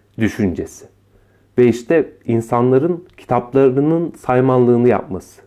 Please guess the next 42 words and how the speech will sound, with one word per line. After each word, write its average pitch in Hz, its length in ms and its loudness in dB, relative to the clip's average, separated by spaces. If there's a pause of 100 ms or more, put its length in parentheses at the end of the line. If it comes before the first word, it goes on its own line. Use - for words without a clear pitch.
(160)
Bir 139 80 2
yılda 92 260 2
yedi 113 240 2
yüz 113 140 0
elli 110 180 0
tane 101 220 -6
kitap 92 240 -10
okumuş. - 420 -20 (800)
İşte - 240 -10 (1000)
on 160 260 0
bir 151 140 2
yaşında 139 580 -2
elli 151 260 0
sekiz 151 360 0
tane 139 320 0
felsefe 135 520 -2
kitabı 107 260 -6
okudu. 92 420 -6 (140)
Elli 113 160 -2
sekiz 131 300 -2
miydi? 95 320 -10
Kaç? 131 220 -6 (380)
Bayağı 110 320 -6
da 98 40 -8
fa-, 104 240 -6 (100)
iki - 220 -6
yüzdür 101 320 -2 (200)
o. 87 180 -12
İki - 180 -12
yüz, 113 160 -2
üç 123 200 -12
yüz. - 220 -6 (100)
Üç 135 180 -6
yüz 135 120 -6
tane 127 240 -2
felsefe 110 460 -6
kitabı 101 280 -10
okudu - 260 -18
falan 92 400 -10
vardı - 220 -20 (120)
bir - 60 -10
ara. - 200 -18